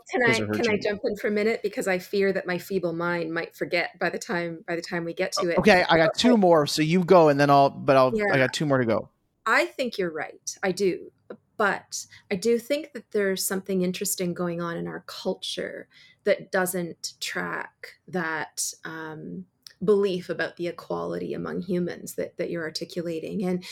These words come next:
Speaker 1: so as an anecdote, I recently saw, uh, on social media, a mother of, um, a child with Down syndrome who passed away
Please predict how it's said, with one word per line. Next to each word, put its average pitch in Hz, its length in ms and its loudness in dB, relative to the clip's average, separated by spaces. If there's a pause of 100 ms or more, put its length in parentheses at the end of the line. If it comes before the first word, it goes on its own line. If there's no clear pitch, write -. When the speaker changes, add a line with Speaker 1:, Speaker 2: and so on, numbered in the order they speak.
(200)
Speaker 1:
so - 160 2
as 202 140 2
an 202 100 -2
anecdote, 196 840 -4
I 180 60 0
recently 190 500 0
saw, 175 560 -4 (400)
uh, 175 200 -4
on 180 140 -2
social 180 320 -4
media, 170 560 -4
a 190 60 -2
mother 180 580 0
of, 165 380 -8 (180)
um, 160 520 -12 (460)
a 190 80 -4
child 180 360 -2
with 185 160 -10
Down 160 260 -10
syndrome 170 480 -6
who 180 100 -6
passed 160 460 -8
away 165 460 -10